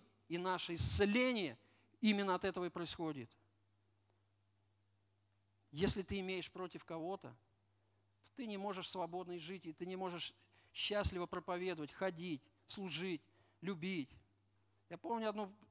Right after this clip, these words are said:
старую-старую этот пример Йонги Чо, когда он молился за одну женщину, у которой был перекос. И она говорит: «Помолись за меня». Он молится, молится. Вдруг ему Дух Святой говорит: «Я не буду молиться за, за вас, потому что вы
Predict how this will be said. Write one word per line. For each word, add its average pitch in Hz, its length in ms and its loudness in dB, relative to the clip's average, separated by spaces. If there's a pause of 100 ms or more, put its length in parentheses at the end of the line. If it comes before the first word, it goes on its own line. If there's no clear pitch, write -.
(120)
старую-старую 226 1000 2
этот 185 260 -8
пример 196 340 0
Йонги 190 360 -2
Чо, 208 200 0
когда 190 240 0
он 180 60 0
молился 180 400 0
за 170 100 -2
одну 170 160 -4
женщину, 151 500 -6 (380)
у 165 40 -20
которой 190 340 0
был 180 160 0
перекос. 175 680 2 (1400)
И - 120 -6
она 196 240 2
говорит: 190 220 -2
«Помолись 208 400 0
за 180 140 -4
меня». 185 340 0
Он 190 120 2
молится, 208 500 2
молится. 208 360 0
Вдруг 208 200 -6
ему 214 180 0
Дух 202 160 -2
Святой 214 320 2
говорит: 196 220 2
«Я 185 120 4
не 208 80 0
буду 214 240 -2
молиться 196 460 -4
за, 180 120 -6
за 180 180 -2
вас, 196 180 2
потому 185 260 -2
что 175 140 -4
вы 190 320 0